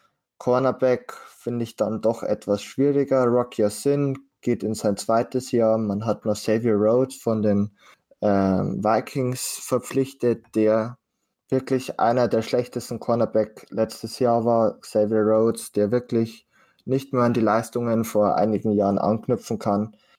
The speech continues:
Und allgemein ist so die Secondary für mich ein großes Fragezeichen, weil da wirklich meiner Meinung nach nur Malik Hooker wirklich,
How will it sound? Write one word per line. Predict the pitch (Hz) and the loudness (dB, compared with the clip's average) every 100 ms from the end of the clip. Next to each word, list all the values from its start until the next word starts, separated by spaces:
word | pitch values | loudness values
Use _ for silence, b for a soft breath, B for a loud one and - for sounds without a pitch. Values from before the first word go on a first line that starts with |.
| _ _ | _ _
Und | - 110 104 107 98 - - | 0 2 4 4 2 -2 -4
allgemein | - 117 127 117 101 107 113 | 0 2 2 2 2 2 0
ist | 113 - 127 - | -4 -4 -4 0
so | 120 | -2
die | 110 | -2
Secondary | - 113 110 117 101 101 107 | -2 -2 -2 -2 2 2 0
für | 110 | 0
mich | 113 113 - | -2 -2 -4
ein | |
großes | 104 117 120 107 104 | -2 -2 0 -2 -2
Fragezeichen, | 98 104 120 - 104 101 104 113 | 0 0 0 -2 0 0 -2 -2
weil | 90 | 0
da | 95 101 | 2 0
wirklich | 113 - 113 113 | -2 -2 -4 0
meiner | 107 107 | 0 2
Meinung | 98 101 98 | 2 2 2
nach | 98 - | 0 -2
nur | 120 120 113 | -2 0 2
Malik | 107 104 107 - | 2 2 0 0
Hooker | 131 131 120 110 | -4 0 0 0
wirklich, | 117 - 110 - - | -2 0 -2 -2 -18